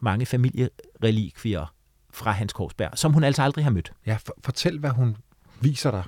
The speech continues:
Speaker 2: eller fortæl, hvad hun fortæller om sin
Speaker 1: Hun
Speaker 2: bedstefar.
Speaker 1: fortæller først og fremmest, at hun aldrig har kendt ham, for han døde, før hun blev født. Altså, han vidste godt, at, øh, der var et barnebarn på vej, og han, øh,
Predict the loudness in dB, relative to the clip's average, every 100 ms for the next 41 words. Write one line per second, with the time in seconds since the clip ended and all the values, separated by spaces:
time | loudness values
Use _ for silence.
0 | -6 -6 -6 -2 -2 0 -2 -2 -2 -4
1 | 2 2 2 -6 -4 -4 -4 -6 -8 _
2 | _ 4 4 4 4 4 2 0 -2 -2
3 | -2 0 2 2 0 -4 -2 -4 -2 -4
4 | 0 0 0 2 4 2 0 -6 -16 -4
5 | 0 2 0 0 -2 -4 -2 -2 -2 -6
6 | -6 -6 -8 -4 -4 0 0 0 -2 -6
7 | -8 _ _ 2 2 0 -10 _ _ _
8 | _ _ _ -2 -2 -2 -6 0 2 4
9 | 0 0 0 2 2 0 0 0 -2 -4
10 | -4 -4 -4 -6 _ _ -20 -20 -20 -20
11 | -20 -20 0 2 4 2 2 2 4 4
12 | 2 2 0 -2